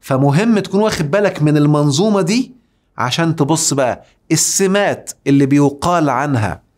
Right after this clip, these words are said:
سمات نرجسية. تعالى كده شوف من جوه الرسالة بتاعتها ليك يا اللي بتسمعني، لو انت واقع في الحتة دي، هي ايه؟ وفي كذا حد سأل كمان، "طب انا بقيت عندي سمات نرجسية، اعمل ايه؟" هنتكلم فيها بعد شوية قبل ما نتكلم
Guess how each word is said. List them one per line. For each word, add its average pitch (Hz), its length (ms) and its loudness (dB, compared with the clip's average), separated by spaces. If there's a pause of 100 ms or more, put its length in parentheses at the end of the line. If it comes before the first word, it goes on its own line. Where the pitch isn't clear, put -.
(280)
سمات 131 460 -2
نرجسية. 151 720 0 (240)
تعالى 147 280 -2
كده 151 200 0
شوف 160 300 -2
من 143 160 2
جوه 170 380 2 (260)
الرسالة 131 760 -2 (280)
بتاعتها 110 520 -4
ليك 131 380 0 (280)
يا 107 80 0
اللي 107 120 -2
بتسمعني، 120 540 -4
لو 101 160 0
انت 113 160 -2
واقع 107 260 0
في - 80 -12
الحتة 107 340 -8
دي، 113 220 -8 (220)
هي 101 160 -2
ايه؟ 90 200 -4 (220)
وفي 113 140 -6
كذا 160 200 -2
حد 160 180 -4
سأل 156 240 0
كمان، 156 300 -2 (260)
"طب - 120 -6
انا 175 180 -2
بقيت 170 320 -2
عندي 160 300 -2
سمات 151 400 -4
نرجسية، 139 420 -2
اعمل 151 280 -2
ايه؟" 131 280 -2 (160)
هنتكلم 117 300 -2
فيها 123 160 -4
بعد 104 180 -4
شوية 113 300 -6
قبل 104 220 -6
ما 87 60 -8
نتكلم 95 420 -8